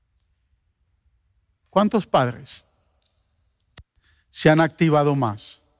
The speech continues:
Mire, nuestras redes, nuestras plataformas Zoom, que tiene varias salas los martes, porque tenemos varias salas abiertas,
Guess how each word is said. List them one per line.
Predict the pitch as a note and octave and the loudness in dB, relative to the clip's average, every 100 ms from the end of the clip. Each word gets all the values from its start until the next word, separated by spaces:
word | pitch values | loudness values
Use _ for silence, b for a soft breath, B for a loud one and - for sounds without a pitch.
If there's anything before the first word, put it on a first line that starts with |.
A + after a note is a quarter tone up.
| _ _ _ _ _ _ b b | _ _ _ _ _ _ b b
Mire, | F#3+ G#3+ G3 - | 2 4 2 0
nuestras | F3 F#3 E3+ - F3+ | 0 0 0 0 0
redes, | D#3 G3 B3 F#3 A2+ - - - _ _ _ _ _ _ - | 2 2 0 0 -6 -10 -12 -16 _ _ _ _ _ _ 0
nuestras | E3+ E3+ F#3+ D#3+ | 2 2 0 0
plataformas | F#3+ D3+ D3 - A3 A3+ G#3 | 0 0 -2 0 0 0 -2
Zoom, | - B3 G#3 C3+ | -2 -2 -2 -4
que | C#3 | -6
tiene | - F3+ G#3+ | 0 0 2
varias | G3 G#3+ G#3+ E3+ | 2 0 0 0
salas | G#3+ G3+ D#3+ | 0 0 0
los | C#3+ | -2
martes, | C#3+ F3+ C#3+ - - _ _ _ _ | 0 -2 -2 -12 -20 _ _ _ _
porque | - B2+ | -6 0
tenemos | C#3+ D#3 F3+ | 2 4 2
varias | C#3+ F#3 G3 D3+ | 0 0 0 0
salas | F#3 E3+ | -2 -2
abiertas, | D3 C3 A2 | -4 -6 -10